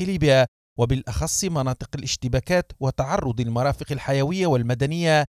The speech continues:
للقصف العشوائي وإغلاق النفط. وتفاعلًا مع المعطيات التي نقلها الوفد الليبي عبر عدد من الشخصيات الأمريكية عن أسفها لسقوط الكثير من الضحايا المدنيين العزل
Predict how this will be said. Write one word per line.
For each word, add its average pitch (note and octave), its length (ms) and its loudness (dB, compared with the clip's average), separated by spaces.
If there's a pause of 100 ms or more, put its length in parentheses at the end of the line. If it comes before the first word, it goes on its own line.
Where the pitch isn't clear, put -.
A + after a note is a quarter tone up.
(220)
للقصف F#3+ 480 -2
العشوائي D3 840 -2 (240)
وإغلاق C3+ 540 0
النفط. D#3 460 -4 (400)
وتفاعلًا E3+ 600 0
مع A#2+ 220 -2
المعطيات C3+ 580 -4
التي E3 280 -4
نقلها D#3 400 0
الوفد D3 320 0
الليبي D#3+ 440 -2
عبر A#2+ 260 -2
عدد C#3+ 400 -2
من D#3 180 -4
الشخصيات B2 540 -4
الأمريكية D3 720 0 (300)
عن F#3 240 -2
أسفها G#3+ 520 -4
لسقوط F3 480 -4
الكثير D#3 460 -4
من C#3 100 -4
الضحايا C3+ 480 -2
المدنيين D3 640 -2
العزل D3+ 560 2